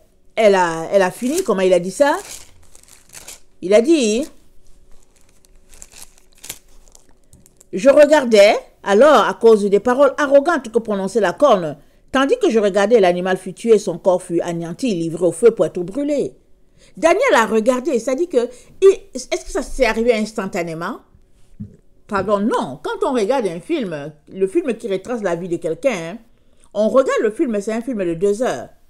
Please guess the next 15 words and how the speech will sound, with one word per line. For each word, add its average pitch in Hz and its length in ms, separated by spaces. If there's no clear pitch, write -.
Mais 220 140
la 202 140
vie 285 140
d'une 226 160
personne, 190 300
souvent, 202 180
c'est 190 120
une 180 100
vie 185 80
de 175 80
quarante 170 420
ans, 214 80
de 165 80
cinquante 160 460
ans. 147 180